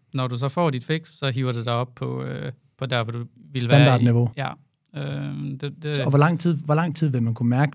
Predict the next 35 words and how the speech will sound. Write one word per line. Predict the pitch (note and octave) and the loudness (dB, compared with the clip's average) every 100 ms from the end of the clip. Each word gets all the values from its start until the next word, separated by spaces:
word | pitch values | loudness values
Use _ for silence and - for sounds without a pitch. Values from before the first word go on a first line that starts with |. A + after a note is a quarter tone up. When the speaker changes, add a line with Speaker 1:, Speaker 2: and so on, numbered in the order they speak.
| - | 0
Speaker 2:
det | C#3 | 2
som | - A2 G#2+ | 2 0 -2
Speaker 1:
Åh, | E2+ E2+ - | -2 -6 -10
jamen, | - D3 | -8 -6
hvad | D3+ | -6
er | D3 | -4
det | C#3 | -4
nu, | C#3 C3+ | -4 -4
de | C3 C#3 | -6 -12
seneste | C#3 C#3+ C3+ - - | -12 -8 -8 -10 -20
studier? | - C#3+ - | -16 -16 -12
Jeg | D3 | -14
tror, | - D3+ C#3+ | -8 -6 -6
det | - D3+ D3 | -8 -10 -10
er, | - - - _ _ D3+ | -10 -12 -14 _ _ -10
jeg | |
tror | - F#3+ | 0 2
faktisk, | C3+ C3 - | 4 2 0
det | B2+ | -2
tager | D#3 E3 | 2 4
omkring | A#2+ A#2 C3 A#2 | 4 0 0 0
en | A#2 | 2
måned | A#2 B2+ A#2+ | 2 2 0
at | A2 | -2
komme | - A#2 C3 | -2 -2 -2
ud | C3 | -2
af | C3 A2+ | -2 -4
det. | A#2 A2 _ - | -6 -8 _ -12
Øhm. | C3 C3 B2+ B2+ B2+ B2+ _ | -8 -6 -4 -6 -6 -10 _
Speaker 2:
Okay, | C#3+ - A#2 | -2 0 0
kære | - F3 | 4 6
lyttere, | D3+ C#3 B2+ A2+ - _ _ | 8 6 4 0 -6 _ _
kaffen | - D3 D#3 E3 D3 | -2 0 2 2 0
skal | - A2 | -2 -4
droppes | G#2+ A2 A#2+ A#2+ - - | -2 -4 -2 -4 -6 -10